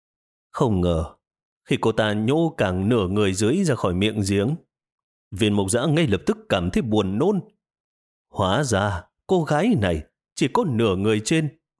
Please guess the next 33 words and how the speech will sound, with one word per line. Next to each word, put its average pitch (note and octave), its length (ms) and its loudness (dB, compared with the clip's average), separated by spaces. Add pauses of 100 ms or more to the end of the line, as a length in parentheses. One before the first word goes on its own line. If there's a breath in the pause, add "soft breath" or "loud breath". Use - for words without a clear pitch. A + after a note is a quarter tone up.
vẫn F#3 160 0
duy F3 200 0
trì A2+ 260 2
hình B2+ 220 0
dáng C#3 300 0
con C#3+ 280 0
người, F#2+ 260 0 (640)
nửa G#2 240 2
người G2+ 320 0
dưới A2 240 0 (400)
lại D3+ 140 -2
nối D3+ 340 0
liền A2+ 320 0
với E3 120 0
một G#2+ 220 0
cái C#3+ 100 0
xúc - 260 -2
tu D3+ 220 2
thịt G#2+ 180 0
màu F#2+ 200 2
hồng G2 380 -2
to C3 80 0 (180)
cỡ G#3 180 2
thùng F#2+ 300 0
nước. F#3 180 2 (1040)
Đáng A#2 320 0
sợ G2 280 0
nhất A#2+ 300 -2 (300)
là G2 220 0
trên A#2+ 220 2
xúc A3 220 -2
tu F#3+ 160 2
thịt G#2+ 200 -2